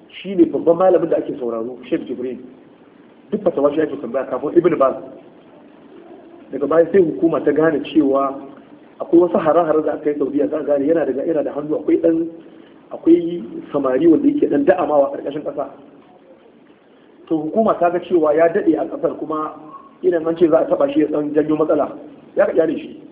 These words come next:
Sai aka ɗauko Bin Baz kawai sai aka sa shi a gidan rediyo da, da, da gidan fatawar shi ake sauraro. Hukuma ta ƙarfafa Ibn Baz da Ibn Usaimin. Ta ƙarfafa Ibn Baz yana ta karantarwa. Da aka ji fatawar shi kuma sai aka manta da Sheikh Jibril.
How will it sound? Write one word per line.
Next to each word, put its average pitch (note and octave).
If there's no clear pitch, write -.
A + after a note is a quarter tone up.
Sai D#3+
aka -
ɗauko D#3
Bin D3
Baz D#3
kawai D3
sai D3
aka D3+
sa C#3+
shi D3+
a C3+
gidan B2
rediyo C3
da, A#2
da, A#2+
da B2
gidan C#3
fatawar D#3+
shi D#3
ake D#3
sauraro. A#2+
Hukuma D#3+
ta -
ƙarfafa G#3
Ibn E3
Baz C3+
da C3+
Ibn D#3+
Usaimin. B2+
Ta F#3+
ƙarfafa F#3
Ibn F3
Baz D3
yana D#3+
ta -
karantarwa. E3
Da -
aka A3
ji G3+
fatawar F#3+
shi E3
kuma D3+
sai F3
aka E3
manta D3
da C3
Sheikh C#3
Jibril. A#2+